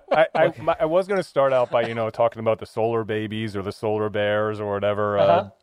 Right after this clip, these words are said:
Speaker 3: Yep.
Speaker 1: that team is. So, uh, it's either, it's either gonna be, um, soccer or, uh, hockey would be my guess.
Speaker 3: Close, but wrong.
Speaker 2: Uh, <laughs> it's sort of a combo of the two. It's WrestleMania.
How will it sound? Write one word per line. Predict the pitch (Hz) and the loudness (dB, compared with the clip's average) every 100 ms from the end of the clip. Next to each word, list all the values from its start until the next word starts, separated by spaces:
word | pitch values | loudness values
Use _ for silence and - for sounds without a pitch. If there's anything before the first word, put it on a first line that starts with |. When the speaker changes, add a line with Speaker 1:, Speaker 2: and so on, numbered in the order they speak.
| - | -2
Speaker 3:
Yep. | 165 | 2
Speaker 1:
that | 202 196 _ - | 2 0 _ -8
team | 104 95 98 | -4 -4 -2
is. | 92 95 - | -4 -6 -4
So, | 110 98 98 | -2 0 2
uh, | 98 95 95 | 2 2 -2
it's | 117 - | -6 -6
either, | 170 226 180 - | -4 -2 -4 -4
it's | 120 | -8
either | 131 175 | -4 -4
gonna | 151 131 | -4 -4
be, | 117 107 - | -6 -8 -2
um, | 101 95 92 90 87 - - | 2 2 0 -2 -10 -18 -20
soccer | - - 95 92 120 151 156 147 | -20 -2 0 0 -2 -4 -2 -4
or, | 110 104 101 98 98 85 | -2 -2 0 0 -2 -2
uh, | 90 87 82 | 0 0 0
hockey | 95 90 90 78 60 - | 0 0 -2 -8 -12 -10
would | 85 | -6
be | 78 | -6
my | 73 | -6
guess. | 73 - - _ _ | -6 -8 -10 _ _
Speaker 3:
Close, | - 262 190 - - - _ _ _ | -2 0 0 -4 -18 -20 _ _ _
but | 170 | -2
wrong. | 170 151 123 117 | 0 -2 -4 -10
Speaker 2:
Uh, | - - - - _ | -14 -18 -20 -20 _
<laughs> | - - _ - | -20 -20 _ -20
it's | 135 - | -18 -4
sort | 160 165 | -2 0
of | |
a | 139 | -2
combo | - 127 131 113 | -4 -6 -4 -4
of | 98 | -4
the | 95 | -12
two. | - 85 | -14 -16
It's | - | -10
WrestleMania. | 190 208 - 226 240 247 240 233 226 214 185 117 | -2 -2 0 0 0 -4 -4 0 2 2 2 0